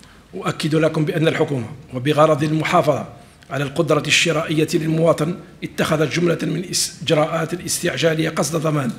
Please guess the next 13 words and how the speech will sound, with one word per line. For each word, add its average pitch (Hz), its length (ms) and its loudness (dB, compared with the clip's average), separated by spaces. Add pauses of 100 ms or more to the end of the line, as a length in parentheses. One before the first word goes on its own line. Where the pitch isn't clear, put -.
(520)
التموين 190 680 6
المنتظم 180 520 4
للسوق 156 420 0
بهذه 156 360 0
المواد، 170 500 0 (360)
وكذا 170 300 2
استخدام 165 500 2
جميع 165 500 2
آليات 131 400 0 (340)
الضبط - 500 4 (340)
من 175 200 -4
أجل 160 220 0
كبح 151 400 0